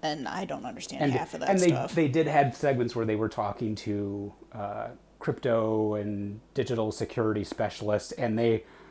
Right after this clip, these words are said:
Speaker 2: were, like, super sciencey and very jargony, but they, like, you know, edited that, that down. But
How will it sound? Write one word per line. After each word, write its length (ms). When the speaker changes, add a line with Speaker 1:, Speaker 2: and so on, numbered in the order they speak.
Speaker 2:
were, 220
like, 420
super 500
sciencey 680
and 160
very 240
jargony, 560
but 160
they, 100
like, 280
you 60
know, 100
edited 360
that, 280
that 260
down. 460
But 280